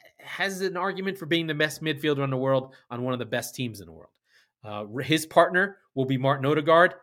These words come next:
Probably they could be on other sides of each other. Odegaard does play the same spot as De Bruyne, but I'm putting Odegaard here. Just an incredible player. I think Mike and I discussed him a long time ago. We just loved him.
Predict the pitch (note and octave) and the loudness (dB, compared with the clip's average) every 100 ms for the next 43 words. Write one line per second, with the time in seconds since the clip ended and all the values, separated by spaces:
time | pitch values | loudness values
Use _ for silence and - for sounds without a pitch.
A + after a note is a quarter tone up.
0 | _ A#3 A3 F3+ C#3+ C#3 C3 B2+ A#2 A#2+ | _ 4 4 4 2 -2 -2 -2 -2 -4
1 | A2 - A2+ A#2 A2 - A#2 A2 _ _ | -6 -6 -6 -8 -10 -10 -8 -10 _ _
2 | D#3 C3 B2 A2+ A#2+ A#2 - B2 A2 G#2 | -6 -6 -6 -4 -4 -6 -6 -6 -6 -8
3 | A#2+ A#2 A2 - A#2+ A#2 - _ - A#2 | -10 -10 -10 -6 -4 -4 -10 _ -6 -6
4 | A#2 C3 A#2+ A#2 B2+ C#3+ C#3 C#3 B2 A#2+ | -6 -6 -6 -2 0 0 0 -2 -2 -4
5 | A#2 A2+ G#2+ A2 A#2 A2+ - _ _ _ | -4 -4 -6 -6 -6 -8 -12 _ _ _
6 | _ D#3 C3+ B2 G#2+ - G#2+ G2 - - | _ -4 -4 -8 -12 -12 -12 -14 -16 -14
7 | G#2 F#2+ _ _ - A#2+ C3+ C3+ C3 C3 | -12 -12 _ _ -12 -2 -2 0 0 0
8 | - _ - - B2+ A#2+ A2+ - C3+ A2+ | -4 _ -18 -6 -2 -2 -4 -4 -2 -2
9 | - A#2+ A#2 A#2 - C3 C3 B2+ A#2+ A#2+ | -4 -6 -4 -6 -4 -2 0 0 -2 -6
10 | - - - _ _ _ _ _ _ - | -18 -20 -20 _ _ _ _ _ _ -18
11 | - C3 C#3+ C3+ A#2+ A2 A2 | -10 -4 -2 -2 -4 -4 -6